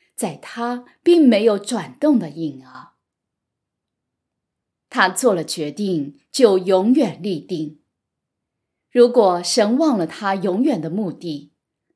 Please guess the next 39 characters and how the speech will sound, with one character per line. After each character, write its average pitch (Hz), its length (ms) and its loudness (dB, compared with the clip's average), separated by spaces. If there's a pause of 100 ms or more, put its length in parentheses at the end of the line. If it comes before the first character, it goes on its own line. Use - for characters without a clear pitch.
(240)
他 - 180 -6
的 156 140 -10
仇 170 420 -2
敌 160 280 -10
会 160 260 -6
讥 - 260 -8
笑 170 220 -8
他 - 260 -18
说 180 540 -10 (840)
：“你 233 220 4
想 247 240 0
要 185 160 0
创 247 340 -4
造 208 200 0
人 165 420 -4
来 190 220 0
击 294 280 -4
败 269 280 -6
我， 147 380 -14 (520)
但 247 180 -6
是 - 540 -6 (160)
你 240 120 4
没 214 300 2
有 302 140 0
击 - 240 -8
败 151 240 -6
我， 131 380 -20 (440)
反 170 340 2
被 294 240 -2
我 175 380 -2
击 180 220 -4
败 165 240 -12
了。” - 220 -20 (1500)
神 226 380 2
会 214 280 2
被 170 320 -2
击 233 260 -4
败 240 220 -2
吗？ 185 300 -10